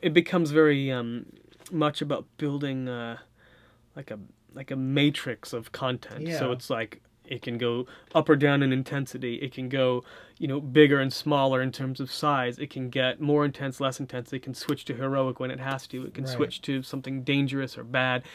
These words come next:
Speaker 1: you know, and there's all these parameters that the game is keeping track of. How many people are you surrounded by? How much danger are you actually in? Is your ship damaged? You know, and all of those things are actually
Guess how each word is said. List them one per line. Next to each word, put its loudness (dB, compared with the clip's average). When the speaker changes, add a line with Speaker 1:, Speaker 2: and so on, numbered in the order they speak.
Speaker 1:
you 8
know, 6
and 6
there's 8
all 12
these 8
parameters 2
that -6
the -2
game 2
is -2
keeping -8
track -4
of. -6
How 2
many 4
people -2
are -2
you -2
surrounded -4
by? -10
How 0
much 4
danger 0
are 0
you -2
actually -6
in? -12
Is -4
your -4
ship -4
damaged? -6
You 6
know, 2
and -2
all 8
of 6
those 4
things -6
are 2
actually -2